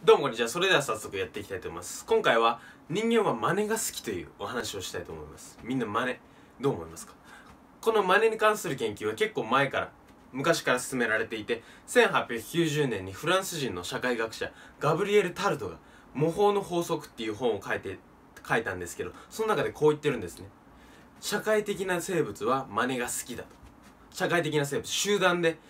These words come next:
生活する生物ですね。人間とか猿とかチンパンジーとか、みんなそうですよね。真似が好きだって言ってるんですよ。じゃあ、ま、なぜ真似が好きなのか。実はこれは真似の特性にあるんですね。真似は生き残る上で非常に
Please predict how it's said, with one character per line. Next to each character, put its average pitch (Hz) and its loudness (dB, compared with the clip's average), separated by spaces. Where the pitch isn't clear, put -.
生 151 4
活 143 -2
す 143 -4
る 123 -6
生 127 2
物 95 -6
で 90 -12
す - -12
ね。 120 -6
人 151 2
間 143 2
と - -2
か 104 -8
猿 165 0
と - -10
か 95 -8
チ 147 -6
ン 156 -2
パ 127 2
ン 113 -8
ジ 90 -12
ー 87 -12
と 82 -16
か、 - -20
み 139 0
ん 139 2
な 131 -2
そ 127 -2
う - -2
で 92 -6
す - -14
よ 85 -12
ね。 87 -18
真 135 4
似 165 2
が 151 2
好 151 -2
き 139 -8
だ 95 -6
っ - -8
て - -18
言 90 -12
っ - -20
て - -16
る 92 -14
ん - -14
で - -16
す - -20
よ。 - -20
じ 175 -2
ゃ 156 2
あ、 - 0
ま、 226 2
な 247 2
ぜ 156 -2
真 123 2
似 143 2
が 147 0
好 - -4
き 139 -8
な 104 -2
の 90 -8
か。 - -20
実 143 -4
は 156 2
こ 175 -4
れ 185 2
は 190 -4
真 151 2
似 202 2
の 202 0
特 202 -4
性 208 2
に 185 -2
あ 170 0
る 123 -6
ん 87 -10
で 80 -12
す - -16
ね。 98 -14
真 165 4
似 220 2
は 226 4
生 160 0
き 175 -6
残 247 6
る 147 0
上 104 -2
で 95 -8
非 156 -4
常 226 6
に 214 -2